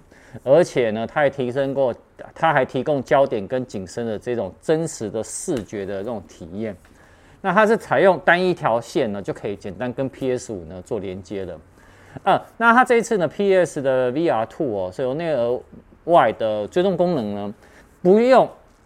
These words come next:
安装任何外部的摄影机。你知道之前呢，就有装那个外部摄影机，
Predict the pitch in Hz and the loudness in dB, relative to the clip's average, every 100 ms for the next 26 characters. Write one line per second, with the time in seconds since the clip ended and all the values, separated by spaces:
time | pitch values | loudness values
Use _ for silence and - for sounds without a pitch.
0 | - 175 196 190 190 170 180 185 139 117 | 0 4 4 2 2 2 2 2 0 -2
1 | 110 127 175 185 135 117 160 113 - 95 | -4 2 4 6 4 0 -4 -4 -4 -4
2 | 90 82 - 127 90 110 107 _ - - | -4 -6 -2 -2 -2 -10 -12 _ -20 -14
3 | - 240 233 247 - 190 139 139 139 143 | 4 4 6 2 4 6 6 6 0 -2
4 | 143 _ - - 233 - 190 190 180 190 | -4 _ -2 4 6 6 4 2 4 2
5 | 165 165 185 135 110 127 123 | 2 0 0 0 -2 -4 -6